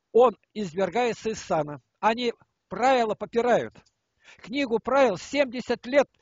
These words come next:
не выставляли, нигде не издавали, они прятали. То есть правило, по которым регламентируется жизнь Церкви Христовой, было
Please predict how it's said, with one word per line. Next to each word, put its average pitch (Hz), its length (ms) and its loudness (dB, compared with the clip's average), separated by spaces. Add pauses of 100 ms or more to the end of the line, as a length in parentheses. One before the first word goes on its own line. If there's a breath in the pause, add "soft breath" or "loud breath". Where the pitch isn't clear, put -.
(220 soft breath)
не 214 180 -8
выставляли, 233 580 2
нигде 240 320 -4
не 233 140 -2
издавали, 196 420 2
они 214 160 0
прятали. 147 580 -4 (220 soft breath)
То 208 80 -4
есть - 160 -8
правило, 226 480 2
по - 160 -6
которым 226 440 0
регламентируется 220 920 -4
жизнь 180 260 -4
Церкви 214 380 0
Христовой, 220 480 2
было 240 380 2